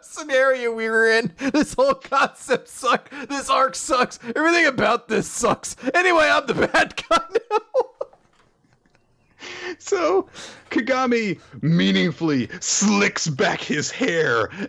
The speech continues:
Speaker 2: and partially unzips his jacket, and that's all you need to do to completely change your appearance. So he reveals that he
Speaker 1: Well
Speaker 2: is really Hikaru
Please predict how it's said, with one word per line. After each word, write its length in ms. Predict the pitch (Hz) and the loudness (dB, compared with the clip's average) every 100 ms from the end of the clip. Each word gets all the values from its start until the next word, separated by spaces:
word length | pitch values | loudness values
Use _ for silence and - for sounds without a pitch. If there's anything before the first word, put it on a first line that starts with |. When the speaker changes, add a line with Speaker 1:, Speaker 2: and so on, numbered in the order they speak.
| - | -4
Speaker 2:
and 280 | 156 143 135 - - - | -4 -4 -8 -14 -20 -16
partially 560 | - 196 196 190 165 160 | -4 0 0 0 -2 -2
unzips 840 | 165 160 147 110 139 196 - - - - | -2 -2 -4 -2 -2 -2 -4 -12 -14 -4
his 220 | 175 156 | -2 -2
jacket, 560 | 120 160 170 160 147 - 156 - | -4 -4 -4 -2 -4 -6 -12 -4
and 180 | 156 156 | -2 2
that's 240 | 185 196 | 0 2
all 140 | 202 196 | 0 0
you 80 | |
need 160 | 190 190 | 0 -2
to 60 | 151 | -2
do 240 | 190 170 | 0 0
to 160 | 143 185 | 0 -2
completely 640 | 180 143 156 175 170 151 | -2 -4 -4 -2 -2 -2
change 520 | 127 180 165 160 131 | -2 -2 0 0 0
your 120 | 147 143 | 0 0
appearance. 880 | 127 - 156 143 113 - - - - - - 208 | -2 -2 0 2 0 -2 -4 -4 -8 -16 -18 -12
So 640 | - - 202 165 156 135 - _ | -8 -4 -2 0 0 -2 -6 _
he 160 | - 160 | -4 0
reveals 960 | 180 175 127 170 185 156 143 98 - - - - | 2 2 0 2 2 2 2 -2 -8 -14 -20 -4
that 220 | 147 180 | 0 0
he 400 | 139 170 247 277 | 0 -2 0 2
Speaker 1:
Well 120 | 226 202 | 2 0
Speaker 2:
is 160 | 151 | -2
really 440 | 180 190 170 139 - - | -4 -2 -2 -4 -8 -6
Hikaru 920 | 175 165 - 151 165 185 175 165 | -2 -2 0 2 4 4 4 2